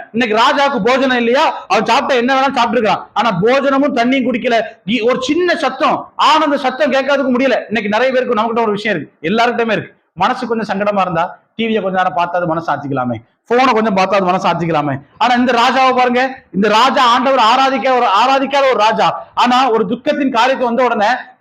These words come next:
வேற எதையுமே தேடல, நேரா போனாலும் சாப்பிடாம உட்கார்ந்தாரு, எதையுமே கேட்க விரும்பல. "ஆண்டவரே தானியேலை விடுவீங்க." ஆனா ஒரு மனசு ஃபுல்லாவே தானியேல் விடுவிக்கப்படணும், தானியேல் விடுவிக்கப்படணும். இந்த நினைவை கர்த்தர் அறிந்திருக்கிறார். அல்லேலூயா.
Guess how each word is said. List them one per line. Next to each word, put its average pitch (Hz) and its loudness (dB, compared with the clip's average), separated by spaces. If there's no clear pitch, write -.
வேற 302 4
எதையுமே 294 2
தேடல, 294 2
நேரா 277 2
போனாலும் 294 0
சாப்பிடாம 294 2
உட்கார்ந்தாரு, 285 0
எதையுமே 285 2
கேட்க 262 -2
விரும்பல. 240 0
"ஆண்டவரே 226 0
தானியேலை 220 0
விடுவீங்க." 202 0
ஆனா 233 0
ஒரு 208 0
மனசு 302 0
ஃபுல்லாவே 311 2
தானியேல் 302 2
விடுவிக்கப்படணும், 294 0
தானியேல் 285 2
விடுவிக்கப்படணும். 277 0
இந்த 302 2
நினைவை 302 0
கர்த்தர் 269 0
அறிந்திருக்கிறார். 233 0
அல்லேலூயா. 185 0